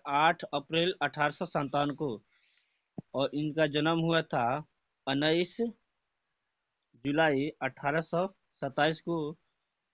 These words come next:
उनतीस वर्ष के आयु में इनका फांसी हो गया था। किसका? तो मंगल पांडे को,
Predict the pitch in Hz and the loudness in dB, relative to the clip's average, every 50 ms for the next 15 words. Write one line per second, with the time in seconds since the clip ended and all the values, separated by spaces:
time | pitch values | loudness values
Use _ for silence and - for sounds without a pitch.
0 | _ - 139 147 151 143 - 196 196 185 - 160 165 170 170 165 - - 165 156 | _ -6 -4 -4 -4 -4 -4 -4 -4 -2 2 4 4 4 2 0 -2 0 0 0
1 | 147 - 131 143 151 160 160 160 156 147 143 147 151 135 156 156 147 _ - 143 | 2 2 2 2 2 2 2 2 2 2 2 0 -2 -2 -2 -4 -4 _ -2 -4
2 | 135 131 - 165 151 156 151 147 143 147 143 139 - 156 165 170 - 151 143 131 | -2 -2 -2 -4 -2 -2 -2 0 2 0 0 0 0 0 0 0 0 -6 -8 -6
3 | - 160 170 185 - _ _ _ _ _ - 135 135 135 135 139 143 156 156 151 | -2 0 0 0 -2 _ _ _ _ _ -6 -2 0 0 0 2 2 0 0 4
4 | - 139 135 135 139 135 127 143 120 104 - | 4 4 4 4 0 -2 -4 -4 -8 -8 -8